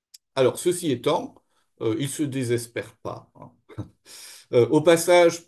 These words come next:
petite illustration de ce que je disais tout à l'heure sur la finesse de gravure, hein. Euh, ça marche évidemment aussi pour les microprocesseurs.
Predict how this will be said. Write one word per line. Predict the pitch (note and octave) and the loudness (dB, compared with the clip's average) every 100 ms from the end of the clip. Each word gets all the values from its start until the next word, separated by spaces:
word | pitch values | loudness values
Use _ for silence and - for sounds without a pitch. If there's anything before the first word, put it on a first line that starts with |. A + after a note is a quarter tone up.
| _ _ | _ _
petite | C#3 B2 D3+ D#3 | -12 -12 -14 -10
illustration | D3+ D#3 - C#3 - D3 | -10 -8 -8 -8 -6 -4
de | B2+ | -4
ce | - | -6
que | C#3 | -10
je | A#2+ | -8
disais | B2 B2+ C#3+ | -10 -6 -6
tout | C#3+ B2 | -6 -4
à | C3 | 0
l'heure | C#3+ D3+ | 2 0
sur | - A2+ | -2 -4
la | G#2 | -4
finesse | - D3+ D#3 D#3+ - | -6 -2 0 -2 -4
de | B2 | -6
gravure, | G#2+ A2 G2+ B2 F#3+ A#2+ | -2 -4 -4 -4 -2 -2
hein. | G2+ - - - - - _ - | -4 -10 -16 -20 -20 -20 _ 0
Euh, | A#2+ A2+ A2 G#2+ | 2 4 0 -2
ça | C3 | -2
marche | B2 C3+ - | -2 -2 -6
évidemment | B2+ B2+ C3 C#3 C#3 | -4 -2 -2 -2 -6
aussi | - D3+ | -8 -12
pour | D3 A2+ | -10 -6
les | G#2+ | -4
microprocesseurs. | B2 B2 D3 - A#2+ A#2 - C#3 G3+ | -4 -4 -8 -8 -10 -10 -4 -2 -2